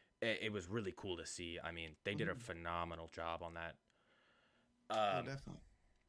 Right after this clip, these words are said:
Speaker 1: yeah, I mean, did you have anything else you kinda wanted to say about that before we kinda head into
Speaker 2: Another ending area?
Speaker 1: the, blah, blah, blah, Wendigo?
Speaker 2: Um, you could see, I don't really think I have anything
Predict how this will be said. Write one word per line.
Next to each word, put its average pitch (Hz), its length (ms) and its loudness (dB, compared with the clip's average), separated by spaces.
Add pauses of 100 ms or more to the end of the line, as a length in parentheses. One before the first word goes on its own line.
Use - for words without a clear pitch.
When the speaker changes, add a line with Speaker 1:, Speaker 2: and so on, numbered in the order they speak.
(1120)
Speaker 1:
yeah, 110 260 2 (140)
I 104 80 4
mean, 101 160 0
did 92 120 -4
you 101 160 -2
have 101 280 2
anything 98 280 -6
else 95 180 -6
you 98 60 -12
kinda 101 200 -8
wanted 92 160 -10
to - 40 -12
say 98 120 -8
about 92 240 -6
that 95 300 -4 (280)
before 98 300 -6
we 95 120 -6
kinda 95 220 -4
head 92 240 -2
into 90 580 -8 (840)
Speaker 2:
Another 117 260 -6
ending 123 320 -2
area? 131 200 0
Speaker 1:
the, 85 1120 2 (100)
blah, 92 80 -4
blah, 90 140 -4
blah, 87 120 -6 (100)
Wendigo? 107 580 -2 (2250)
Speaker 2:
Um, 147 580 2 (180)
you - 120 -20
could - 120 -8
see, 131 500 0
I - 40 -6
don't 175 200 0
really - 160 -4
think - 200 -8
I 113 140 -8
have 107 120 -4
anything 127 260 -6